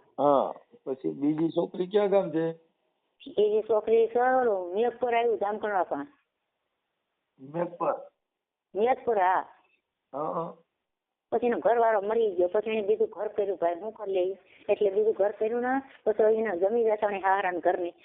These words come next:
Speaker 2: એ અમારા જમાઈ બસાડો મરી ગયો, એટલે પછી એને બીજું ઘર કર્યું જુનાગઢ, સમજ્યા?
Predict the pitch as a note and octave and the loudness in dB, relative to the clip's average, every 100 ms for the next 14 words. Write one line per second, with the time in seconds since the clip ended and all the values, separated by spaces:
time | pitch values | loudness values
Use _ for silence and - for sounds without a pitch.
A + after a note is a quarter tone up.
0 | - - - G#3+ A3 G#3 G#3 A3 G#3+ G#3+ | -20 -12 -2 2 2 0 0 -2 0 0
1 | A3 G#3+ G3+ G3 F#3+ _ _ _ _ - | 2 2 2 0 -2 _ _ _ _ -6
2 | G3 C4 A#3+ G#3 G3+ G3 G3+ G3+ G#3 G3+ | 0 2 2 2 2 0 -2 -2 -4 -2
3 | G3+ G3 F3+ G3+ - G3+ F3+ G3 G#3 F3+ | 0 0 0 -2 0 -2 0 0 0 0
4 | D#3 - E3 D#3+ F3+ A#3 | 0 -4 -10 -2 2 0